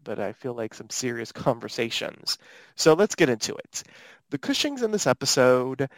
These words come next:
um, they have to deal with Lana running for mayor. And it seems as if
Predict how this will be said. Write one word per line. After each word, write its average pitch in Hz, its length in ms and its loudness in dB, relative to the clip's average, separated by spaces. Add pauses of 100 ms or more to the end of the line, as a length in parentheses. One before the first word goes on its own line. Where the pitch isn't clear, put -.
(240)
um, 123 560 4 (100)
they 151 100 4
have 185 160 2
to 170 100 -4
deal 127 420 0
with 110 260 -4
Lana 107 760 -8
running 98 520 -12 (280)
for 104 560 -8 (300)
mayor. 120 500 -4 (680)
And 156 380 4
it - 180 -2
seems 247 460 -6
as 160 320 2
if 120 440 4